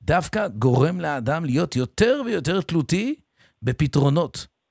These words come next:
ופתרונות לא תמיד יהיו בידיים שלו. אם פתרונות לא בידיים שלו, אז האדם לא, אז האדם, בלי לשים לב, הוא מכניס את עצמו למצב של חוסר אונים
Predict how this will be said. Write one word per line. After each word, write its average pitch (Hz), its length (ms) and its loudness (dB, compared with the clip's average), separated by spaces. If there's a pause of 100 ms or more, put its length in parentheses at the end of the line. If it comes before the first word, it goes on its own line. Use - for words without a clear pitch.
(220)
ופתרונות 147 500 2
לא 160 80 4
תמיד 165 320 2
יהיו 160 240 4
בידיים 143 580 0
שלו. 67 360 -6 (560)
אם 147 160 2
פתרונות 135 520 0
לא 135 100 2
בידיים 139 600 -2
שלו, 143 460 -2 (520)
אז 151 520 0 (140)
האדם 156 720 -2 (160)
לא, 127 480 0
אז 123 360 -2
האדם, 127 360 0 (200)
בלי 127 240 0
לשים 165 380 -2
לב, 190 300 -4 (360)
הוא 113 120 0
מכניס 151 420 2
את 185 80 -2
עצמו 143 480 0 (380)
למצב 117 480 0
של 127 220 -2
חוסר 180 440 0
אונים 151 560 -2